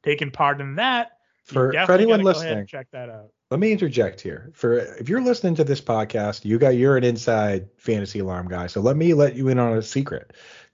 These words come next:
Speaker 2: Rather than do the, I know, I know I'm supposed to be promoting the current promos, but this one's also still active. If so, if you are looking to get into our D F S playbook,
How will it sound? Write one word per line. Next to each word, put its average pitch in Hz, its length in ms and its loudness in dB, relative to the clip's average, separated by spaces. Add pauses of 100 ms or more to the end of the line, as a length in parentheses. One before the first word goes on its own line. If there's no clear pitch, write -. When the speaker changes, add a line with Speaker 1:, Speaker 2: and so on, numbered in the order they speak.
(240)
Speaker 2:
Rather 131 300 2
than 160 220 2
do 143 500 0 (140)
the, 107 200 -4
I 107 120 -2
know, 110 140 0
I 110 60 -2
know 107 280 -2
I'm 98 140 -6 (100)
supposed - 240 -8
to 120 60 -2
be 113 60 -2
promoting 110 380 0
the 107 60 -6
current 113 380 -2
promos, 98 520 -6
but 92 120 -10
this 127 180 -4
one's 147 120 2
also 139 300 0
still 110 240 -8
active. - 340 -10 (100)
If - 260 -10
so, 107 160 -4
if 107 200 -8
you 160 440 -2
are 120 280 2
looking 127 360 -2
to 120 100 -6
get 117 160 0
into 117 240 -2
our 98 140 0
D 110 160 0
F 110 80 -4
S 107 120 -4
playbook, - 440 -2